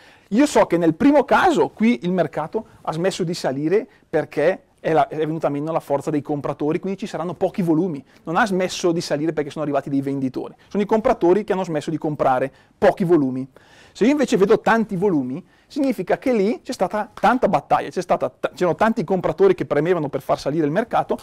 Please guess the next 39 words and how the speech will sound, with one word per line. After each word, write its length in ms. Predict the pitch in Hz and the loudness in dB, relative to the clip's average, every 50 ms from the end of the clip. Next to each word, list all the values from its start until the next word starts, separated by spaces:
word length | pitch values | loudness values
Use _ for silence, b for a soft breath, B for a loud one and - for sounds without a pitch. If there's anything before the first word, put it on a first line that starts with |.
| B B B | B B B
ma 100 | 294 285 | -2 -2
sono 180 | - 311 294 262 | 0 0 0 2
arrivati 300 | 220 190 196 185 190 170 | 2 4 2 2 2 0
i 40 | |
venditori 500 | 147 165 170 175 254 226 - 170 185 220 | -2 -2 -2 0 -2 0 0 2 2 2
che 100 | 214 - | 0 -2
hanno 140 | 190 196 196 | -2 -2 0
bloccato 420 | 180 214 214 214 - 147 - - 165 | 0 0 0 0 -2 -6 -4 -2 -4
la 80 | 170 | -4
salita 300 | - - 180 147 135 151 | -2 -4 -6 -4 -4 -6
da 100 | 156 156 | -6 -6
parte 260 | - - 120 127 - 147 | -6 -6 -8 -8 -6 -6
dei 120 | 143 131 | -6 -6
prezzi. 420 | - 131 117 110 - - - 123 B B B B B B B | -6 -8 -10 -10 -12 -14 -16 -16 B B B B B B B
Quindi 260 | B 262 247 240 330 302 | B 2 4 4 4 4
so 160 | - 214 196 | 4 2 2
che 120 | - 220 | 4 2
lì 100 | 185 220 | 2 2
si 120 | 220 - 269 | 2 0 0
è 20 | |
creata 340 | - 285 233 175 165 - 185 | 0 0 0 0 0 -2 -2
una 160 | 180 170 156 | -4 -4 -4
zona 200 | 147 185 196 156 | -2 -4 -4 -4
di 120 | 143 156 | -2 0
resistenza 720 | 160 180 190 254 226 - - 160 160 160 - 208 214 - _ - | 0 0 0 0 -4 -4 -6 -8 -6 -6 -6 -6 -6 -6 _ -12
volumetrica. 920 | 175 151 143 175 175 180 175 156 147 139 131 - 143 143 131 - 135 131 127 - _ _ _ _ _ _ _ _ _ _ _ _ _ _ | -8 0 2 4 4 4 4 2 0 -2 -2 -2 -4 -2 -2 -2 -4 -4 -4 -12 _ _ _ _ _ _ _ _ _ _ _ _ _ _
Ok? 460 | - 156 - 175 175 165 156 165 190 196 _ _ _ _ _ _ _ _ B B B B B B B B B B | -12 -6 2 4 6 6 6 4 2 0 _ _ _ _ _ _ _ _ B B B B B B B B B B
Allora, 420 | B 262 254 233 220 214 208 - B B | B 6 8 8 8 8 6 4 B B
il 80 | B 220 | B 2
mercato 380 | 208 240 240 - 285 269 240 - | 4 4 4 4 4 4 4 4
poi 180 | - 214 180 | 6 6 4
scende, 600 | - - - 160 139 135 131 139 147 196 302 _ _ _ _ _ _ _ _ _ _ | 4 4 0 0 0 -2 -2 -2 -4 -4 -6 _ _ _ _ _ _ _ _ _ _
devo 280 | - 294 214 170 156 147 | -4 -2 -2 -2 -2 0
valutare 640 | 156 214 269 285 - - 143 139 143 202 294 349 b b b b b | 0 0 0 0 -2 -2 -2 0 0 -2 -2 -4 b b b b b
la 140 | - 160 147 | -10 -10 -8
consistenza 800 | - 165 156 135 - - - - - 156 226 226 - - - - - | -6 -6 -6 -6 -8 -12 -14 -10 -6 -6 -6 -6 -6 -8 -16 -14 -12
di 100 | 147 139 | -10 -6
questa 300 | - 143 139 - - 139 | -2 -2 -2 -2 -4 -8
discesa, 520 | 135 131 - - 151 135 127 - 127 123 | -8 -8 -8 -6 -6 -6 -6 -6 -10 -14